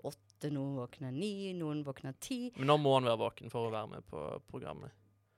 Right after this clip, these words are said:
Speaker 2: Er det ikke kvart over ti Askepott begynner?
Speaker 1: Ja, altså, men, eh, du må liksom, du, vi vel-, dette er en, vi er veldig sånn at man ikke må ting, men, men
Speaker 2: Ja.
Speaker 1: det er en veldig normbasert familie. Fordi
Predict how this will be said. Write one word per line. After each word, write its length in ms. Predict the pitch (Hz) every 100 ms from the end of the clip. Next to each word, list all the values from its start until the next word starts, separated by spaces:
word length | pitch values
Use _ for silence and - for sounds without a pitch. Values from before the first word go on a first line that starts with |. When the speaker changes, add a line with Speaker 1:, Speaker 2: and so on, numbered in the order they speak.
| _ - _ - - _ _ - -
Speaker 2:
Er 80 |
det 100 | 139 170
ikke 160 | -
kvart 140 | 180 185
over 120 | 160
ti 220 | - 147
Askepott 420 | 127 - - 135
begynner? 300 | - 110 135 - _ - -
Speaker 1:
Ja, 140 | 185
altså, 220 | 214 233 202 -
men, 160 | 196 - - - 67
eh, 160 | 139 -
du 120 | 185
må 340 | 214 285 339 165
liksom, 760 | 151 220 277 240 208 190 180 165 - _ -
du, 120 | 202 - - - _ - - _ -
vi 160 | 208 254
vel-, 220 | 202 214 - - -
dette 180 | 247 -
er 100 | 392
en, 140 | 214
vi 160 | 180 311
er 60 | 165
veldig 180 | 170 269
sånn 220 | 311 247
at 100 | 196
man 140 | 175
ikke 240 | 208 233 226
må 160 | 185 151
ting, 200 | 151 139
men, 200 | 175 180
men 140 | 220 214 -
Speaker 2:
Ja. 140 | 120 -
Speaker 1:
det 100 | 262
er 40 |
en 40 | 240
veldig 340 | 220 240 320 220
normbasert 720 | 208 180 196 208 202 143 -
familie. 380 | 151 147 131 - - - - -
Fordi 220 | - 262